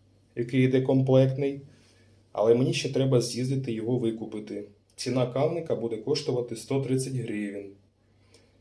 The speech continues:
Наступна знахідка — цукорниця. Досить рідкісна, цікава знахідка, будь ласка, демонструю.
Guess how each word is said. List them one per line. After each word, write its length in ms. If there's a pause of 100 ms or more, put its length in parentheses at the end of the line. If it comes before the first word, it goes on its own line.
(500)
Наступна 500
знахідка — 580
цукорниця. 840 (1700)
Досить 460
рідкісна, 760 (420)
цікава 500
знахідка, 600
будь 180
ласка, 340
демонструю. 800